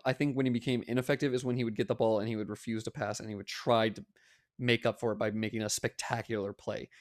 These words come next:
Even if he's not playing well, just by trying to play how you should be playing, that's when he helps us. Sometimes you're not gonna have good touch. Sometimes you're not gonna get by people. That's fine. It's when you're trying to take on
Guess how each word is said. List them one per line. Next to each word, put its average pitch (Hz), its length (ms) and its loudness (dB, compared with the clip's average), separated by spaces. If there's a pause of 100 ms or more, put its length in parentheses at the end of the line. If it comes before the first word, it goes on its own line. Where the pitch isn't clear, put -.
(140)
Even 143 200 4
if 190 60 4
he's 175 140 2
not 151 180 2
playing 127 360 0
well, 165 280 2 (320)
just 156 240 4
by 165 120 6
trying 143 400 2
to 127 60 4
play 120 640 4 (440)
how 135 160 -4
you 123 100 0
should 123 220 -2
be 120 80 0
playing, 139 460 0 (560)
that's - 260 -2
when 127 100 -2
he 117 80 0
helps 110 320 -4
us. - 260 -6 (460)
Sometimes 170 320 2
you're 175 60 6
not 175 120 8
gonna 160 140 6
have 139 100 4
good 131 100 0
touch. - 300 -2 (140)
Sometimes 156 320 0
you're 160 80 4
not 156 120 4
gonna 147 120 2
get 139 140 4
by 139 120 6
people. 113 340 -2 (280)
That's 123 200 4
fine. 113 340 0 (240)
It's - 180 -8
when 156 180 4
you're 139 100 2
trying 147 500 4
to 135 60 2
take - 320 -2
on 123 300 0